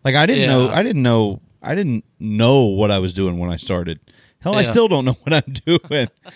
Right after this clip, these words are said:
Speaker 1: Um, but you, you talked about, you rode a little bit. You
Speaker 2: Yeah.
Speaker 1: rode some calves. You rode some
Speaker 2: Yep.
Speaker 1: bucking horses. Um, how, like, where did that transition come from? Like, when did you decide to pick up a microphone?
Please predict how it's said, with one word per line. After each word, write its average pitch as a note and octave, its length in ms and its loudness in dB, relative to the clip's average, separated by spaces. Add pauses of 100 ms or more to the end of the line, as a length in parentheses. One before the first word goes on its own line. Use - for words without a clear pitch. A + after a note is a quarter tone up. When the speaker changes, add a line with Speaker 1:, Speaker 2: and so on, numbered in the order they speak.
(380)
Speaker 1:
Um, D3+ 520 2 (160)
but D3+ 320 -2
you, D#3 140 -6
you C#3+ 180 -4
talked D#3+ 240 -2
about, C#3+ 180 -4
you B2+ 320 2
rode A2 400 4
a A2 60 0
little G#2+ 180 0
bit. G#2+ 220 0
You G2+ 120 -6
Speaker 2:
Yeah. A3 140 2
Speaker 1:
rode - 100 -6
some G#2+ 140 -6
calves. G2+ 400 -2
You F#2+ 80 -8
rode G#2 160 -2
some G2 140 -8
Speaker 2:
Yep. B2+ 140 0
Speaker 1:
bucking F#2+ 100 -6
horses. F#2+ 420 -4 (540)
Um, A2 640 2 (500)
how, C3+ 320 0
like, A#2 340 -4
where D3+ 180 4
did F#3 120 2
that F3 160 -2
transition D#3+ 480 0
come G#2+ 220 -4
from? F#2+ 200 -2
Like, F#2+ 140 -2
when B2 220 0
did C#3+ 160 0
you C#3 100 2
decide C3 320 0
to B2 80 -8
pick C3 160 -2
up A2+ 80 0
a G#2+ 60 -4
microphone? G#2+ 560 -4